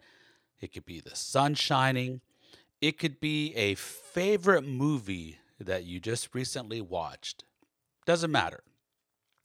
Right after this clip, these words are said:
But I want you to write it down. And every day I want you to add to that list, what are you thankful for?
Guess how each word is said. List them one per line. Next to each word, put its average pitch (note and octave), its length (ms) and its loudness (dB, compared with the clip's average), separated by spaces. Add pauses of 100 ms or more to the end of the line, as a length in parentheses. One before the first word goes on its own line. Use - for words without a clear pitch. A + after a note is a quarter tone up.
But A2+ 160 4
I B2 40 6
want D3 180 4
you C#3 80 0
to F#2 80 2
write G2 320 4
it C3 100 -4
down. E2+ 380 -6 (640)
And F2+ 160 -4
every D#3 240 2
day E3 260 4
I C#3+ 60 8
want C3+ 220 6
you A2 100 -6
to - 260 -4
add B2 280 0
to C#3 100 -4
that A#2+ 260 0
list, F2+ 460 -4
what A#2 500 0
are B2 280 4
you A2 360 -4
thankful F#2+ 600 -4
for? B1+ 500 -16